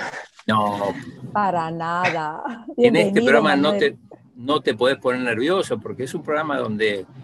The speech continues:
Speaker 1: no te vamos a hacer preguntas difíciles, salvo alguna, Evita, siempre alguna ahí se guarda para el final, pero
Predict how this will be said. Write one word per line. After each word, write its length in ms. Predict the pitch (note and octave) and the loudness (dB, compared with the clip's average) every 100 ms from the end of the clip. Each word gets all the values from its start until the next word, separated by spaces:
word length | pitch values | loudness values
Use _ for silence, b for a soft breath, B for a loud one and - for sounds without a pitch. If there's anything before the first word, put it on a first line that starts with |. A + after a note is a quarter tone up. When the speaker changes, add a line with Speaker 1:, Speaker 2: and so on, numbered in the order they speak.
| B - | B -2
Speaker 1:
no 140 | C3 | 2
te 60 | C3+ | 4
vamos 140 | A#2+ | 2
a 20 | |
hacer 200 | G2 A2+ | 2 0
preguntas 400 | G#2+ G2+ G#2+ G2+ | 2 2 2 2
difíciles, 640 | F#2+ C#3 C3+ B2 A#2+ A#2+ A#2+ - - - - | 2 2 0 0 0 0 -2 -18 -20 -20 -2
salvo 280 | C3+ C3+ | 0 4
alguna, 280 | B2 C3+ C#3+ | 4 4 4
Evita, 340 | A#2+ D3 - B2 | 4 2 0 -4
siempre 240 | B2+ B2 | -2 -2
alguna 220 | A2+ B2 | -2 0
ahí 120 | G#2+ | -2
se 120 | A2 G#2 | -2 -2
guarda 320 | A#2 A2+ G2 | 0 -2 -4
para 200 | - G2 | -4 -6
el 40 | F2 | -4
final, 340 | A2 A#2 A2+ | -2 -2 -2
pero 300 | G#2+ F2+ | -4 -6